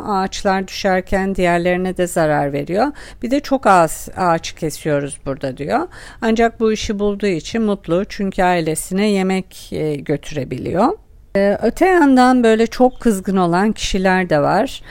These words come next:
Ee, burada çok ucuza çalıştıklarını, ormanların yok olup gittiğini, yerine hiçbir şey konmadığını söylüyorlar.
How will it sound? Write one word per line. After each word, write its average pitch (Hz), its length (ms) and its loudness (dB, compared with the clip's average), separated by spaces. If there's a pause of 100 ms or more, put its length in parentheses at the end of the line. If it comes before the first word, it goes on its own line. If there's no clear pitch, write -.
(240)
Ee, 185 260 2
burada 208 300 4
çok 233 340 0
ucuza 151 520 0
çalıştıklarını, 151 1080 -4 (420)
ormanların 208 680 2
yok 202 240 0
olup 175 320 0
gittiğini, 165 760 -2
yerine 196 360 0
hiçbir - 260 -6
şey 202 340 0
konmadığını 185 1080 0
söylüyorlar. 139 920 -2